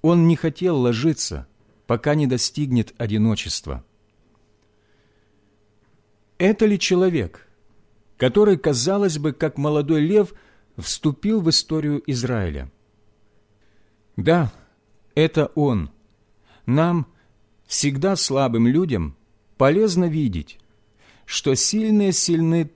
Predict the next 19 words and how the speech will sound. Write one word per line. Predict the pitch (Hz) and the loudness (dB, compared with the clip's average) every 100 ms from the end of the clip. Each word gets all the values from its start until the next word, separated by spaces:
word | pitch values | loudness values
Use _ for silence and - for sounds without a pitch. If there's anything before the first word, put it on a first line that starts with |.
| - | -4
только | 165 170 160 | 0 0 -2
потому, | 139 127 135 160 | -2 -2 0 -2
что | 185 - 165 | -2 -4 -4
Бог | 127 92 139 160 101 71 - _ _ - | -4 -2 2 2 0 -6 -16 _ _ -6
дает | 92 107 151 185 | -2 0 -2 -4
им | - 135 | -2 -2
силы. | 131 - 120 95 78 71 _ _ _ _ _ _ _ _ _ - | -2 -4 -4 -6 -8 -14 _ _ _ _ _ _ _ _ _ -4
Их | 165 156 113 | -2 -2 -6
временная | 127 165 165 160 156 143 | -2 0 0 0 0 -2
слабость | - 170 160 123 - - | -2 -2 -2 -4 -6 -6
показывает, | 127 123 170 139 101 90 78 - _ _ - | -6 -2 -4 -4 -4 -6 -8 -14 _ _ -8
что | - - 147 | -4 0 0
они | 143 156 196 | 0 2 2
от | 202 - | 0 -2
природы | 165 160 160 165 147 131 - _ _ - | -2 0 0 -2 -2 -6 -10 _ _ -4
такие | 139 143 190 208 | -2 0 -2 0
же | 185 156 | 2 0
слабые, | - 127 127 131 127 127 | 0 0 0 -2 -2 -4
как | - 120 120 | -6 -6 -6